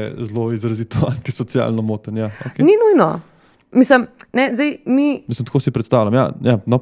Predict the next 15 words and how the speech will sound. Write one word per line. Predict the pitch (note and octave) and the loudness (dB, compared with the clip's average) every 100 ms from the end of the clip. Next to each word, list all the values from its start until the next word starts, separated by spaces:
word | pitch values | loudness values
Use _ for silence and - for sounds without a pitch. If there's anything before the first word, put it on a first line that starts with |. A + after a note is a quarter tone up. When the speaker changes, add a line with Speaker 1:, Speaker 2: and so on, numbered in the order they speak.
| - | 0
Speaker 2:
Ti | C4+ | 4
Speaker 1:
kar | D#4 | 4
Speaker 2:
imaš, | C#4+ G#3+ | 4 2
Speaker 1:
povej. | - C4 A3+ A3+ A3+ | 2 0 0 -4 -8
Speaker 2:
<laughs> | - - B3 | -10 -14 -6
ti | B3+ | -2
imaš | C4 - - _ _ _ _ _ _ _ _ _ _ _ | 0 0 -2 _ _ _ _ _ _ _ _ _ _ _
tako, | - - F#3+ - _ | -4 2 2 0 _
um, | F#3 F#3 F#3 F3+ - _ _ _ _ _ - _ _ _ _ _ _ _ | 2 2 2 -2 -6 _ _ _ _ _ -20 _ _ _ _ _ _ _
psihopatija | A#3+ A3 A3+ A3+ G#3+ C#4 C#4 C4 A3+ | -4 -2 -2 -2 0 2 4 2 2
oziroma | G3+ G3+ G3 F#3 | 0 0 0 -2
psihopat | - G3 G#3 G#3 G#3 | -4 -6 -2 0 2
ima | G#3 G#3 | 4 4
določeno... | G3 G3 F#3 G3+ F3+ E3+ - _ _ F3+ | 6 4 2 0 -2 -4 -10 _ _ -4
Ne, | F3+ | -4